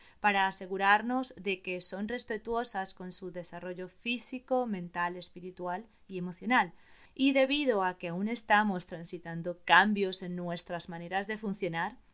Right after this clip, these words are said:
es importante solicitar apoyo psicológico en los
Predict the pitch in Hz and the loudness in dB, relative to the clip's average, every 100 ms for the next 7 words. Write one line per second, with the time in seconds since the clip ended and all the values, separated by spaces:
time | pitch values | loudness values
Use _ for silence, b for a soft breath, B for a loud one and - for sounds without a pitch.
0 | _ - 208 247 233 233 214 214 214 214 | _ 0 2 2 0 -2 0 0 0 2
1 | 208 - 226 247 277 277 208 196 196 196 | 6 6 6 4 -2 -4 0 2 2 0
2 | 190 185 185 - 262 254 262 226 226 - | -4 -4 2 4 4 2 -2 0 -4 -6
3 | 208 180 175 170 165 | -10 -8 -6 -6 -8